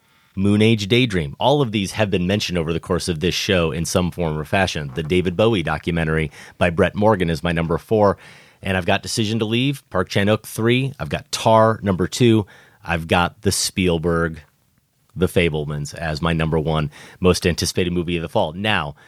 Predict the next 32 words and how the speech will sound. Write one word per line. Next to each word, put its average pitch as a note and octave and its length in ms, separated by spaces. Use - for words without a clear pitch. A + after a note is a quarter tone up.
at A2+ 160
the A#2 180
end C#3 240
of A2+ 80
this F#2+ 180
exercise, E2+ 640
I G2+ 120
did F2 180
realize F2 560
that E2+ 260
one A2 180
of A#2 80
the A#2 80
films G2 520
that F2+ 380
I G2+ 60
think G3 260
made A#2 200
my G#2 120
top G#2 260
five F#2+ 220
questions G2 400
back F2 300
in E2 160
January D#2+ 840
is C3 220
supposed - 400
to G2 80
come F#2+ 240
out E2+ 160
this E2+ 200
fall. D2 400